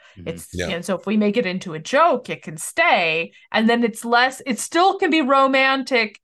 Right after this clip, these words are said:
Speaker 2: and have comedy, but it sort of slides a little more towards comedy than romance.
Speaker 3: Yeah, I just, I feel like the reader would get whiplash, 'cause if I'm on the edge, if they're, oh, they're about to kiss, oh shit, he's kicking in the door and he's got an axe.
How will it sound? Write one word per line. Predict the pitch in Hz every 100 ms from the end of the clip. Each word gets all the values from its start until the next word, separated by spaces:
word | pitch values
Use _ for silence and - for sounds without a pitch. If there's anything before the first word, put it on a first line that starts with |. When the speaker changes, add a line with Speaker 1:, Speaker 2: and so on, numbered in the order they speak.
| -
Speaker 2:
and | 233 233 220
have | 208 165
comedy, | - 302 262 190 175 175
but | 185
it | - -
sort | 214
of | 196
slides | - - 208 190 190 190
a |
little | 190 196
more | 196 185
towards | - 160 -
comedy | 175 175 170 -
than | 170 - 185
romance. | - - - 50 - - _ _ _ _ _ _ 165
Speaker 3:
Yeah, | 156 139
I | 135 147
just, | 147 156 -
I | 139
feel | 151 156
like | 139 127
the | 123
reader | 120 120 107
would | 107 101
get | 92
whiplash, | 107 113 101 62 98 - - -
'cause | 147
if | 127 131
I'm | 147 160 156
on | 135 131 120
the | 117 127
edge, | 131 120
if | 123 113
they're, | 131 143
oh, | 180 202 185
they're | 175
about | 170 170 170
to | 143
kiss, | - 180 156 - - _ _ 220
oh | 269 294 233
shit, | - - 262 214
he's | 170 190 -
kicking | 233 233 220
in | 208
the | 196
door | 220 226 175
and | 147
he's | 180
got | 175 214
an | 180 190
axe. | 226 175 - -